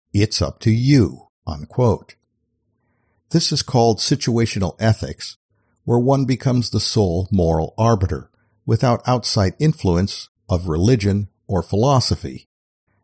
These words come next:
An ethical system shaped by the inner monsters and demons within one's own character,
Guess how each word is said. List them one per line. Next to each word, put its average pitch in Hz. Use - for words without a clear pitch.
An 214
ethical 143
system 120
shaped 123
by 107
the 104
inner 123
monsters 110
and 95
demons 101
within 98
one's 104
own 87
character, 92